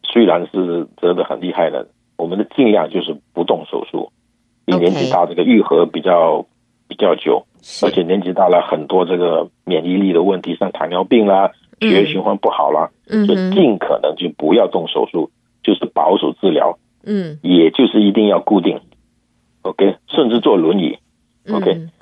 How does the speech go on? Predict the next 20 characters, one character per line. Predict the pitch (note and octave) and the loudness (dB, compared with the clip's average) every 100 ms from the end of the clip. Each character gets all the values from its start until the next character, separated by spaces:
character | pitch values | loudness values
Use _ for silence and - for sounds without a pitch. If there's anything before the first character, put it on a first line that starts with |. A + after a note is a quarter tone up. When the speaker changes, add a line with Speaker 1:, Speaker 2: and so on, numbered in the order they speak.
| _ | _
Speaker 1:
这 | - C3+ | -2 2
些 | B2+ | 2
都 | A#2+ A2+ | 2 2
是 | G#2+ | 2
做 | A2+ F#2 | 0 0
法， | - - | -2 -4
Speaker 2:
OK。 | - | 0
Speaker 1:
一 | G#2 | 0
系 | - A2 | 2 4
列 | G2+ E2+ | 4 4
的， | - - | 2 -2
从 | - F2+ A2 F#2 | -2 0 -2 -2
打 | - C#2+ | -4 -4
石 | - F#2 | -2 -2
膏、 | F#2 G#2+ A#2 - _ _ _ _ _ | 2 2 2 -2 _ _ _ _ _
支 | G2 G#2+ | -6 -4
架、 | A2 A#2+ D#2+ - _ _ _ - | 2 2 2 -4 _ _ _ -4
动 | G#2+ F2+ | -2 0
手 | - D2+ | 0 0
术， | - C3 A2+ | 2 2 2